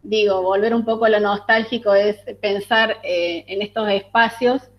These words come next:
y pensar en el aula, ¿no? Que es el lugar del, digo, a-, le dije hace un momentito a Vanessa, ese lugar tan amable para,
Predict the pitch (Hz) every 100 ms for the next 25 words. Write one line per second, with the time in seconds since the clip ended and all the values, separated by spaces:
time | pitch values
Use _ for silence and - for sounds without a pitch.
0 | _ _ _ _ - 190 190 196 277 247
1 | 208 247 240 202 180 180 233 285 - 202
2 | 196 185 185 190 196 190 185 - 180 156
3 | 147 _ _ _ _ _ _ - 190 214
4 | 208 190 170 180 196 208 220 226 233 220
5 | 208 196 220 226 214 202 196 196 202 240
6 | 240 220 208 202 208 220 214 202 220 220
7 | 233 220 196 190 185